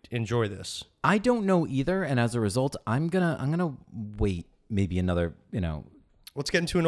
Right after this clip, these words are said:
Speaker 2: three
Speaker 1: overthought.
Speaker 2: to five minutes. Oh, please.
Speaker 1: Let's get into an overthought
Speaker 2: What do
Speaker 1: in
Speaker 2: you
Speaker 1: the
Speaker 2: got?
Speaker 1: meantime.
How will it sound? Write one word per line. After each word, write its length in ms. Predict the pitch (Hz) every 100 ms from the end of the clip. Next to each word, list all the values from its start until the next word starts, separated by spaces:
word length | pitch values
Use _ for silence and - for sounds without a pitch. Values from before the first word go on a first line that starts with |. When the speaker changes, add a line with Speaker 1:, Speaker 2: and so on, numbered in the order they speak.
| 170
Speaker 2:
three 140 | 113
Speaker 1:
overthought. 80 | 104
Speaker 2:
to 20 |
five 300 | 98 90 85
minutes. 320 | 90 78 - -
Oh, 140 | 220
please. 240 | - 185 262
Speaker 1:
Let's 0 |
get 100 | 202
into 180 | 190
an 60 | 214
overthought 220 | 190 123 113
Speaker 2:
What 40 | 254
do 40 |
Speaker 1:
in 40 |
Speaker 2:
you 0 |
Speaker 1:
the 60 | -
Speaker 2:
got? 60 | 262 -
Speaker 1:
meantime. 160 | 107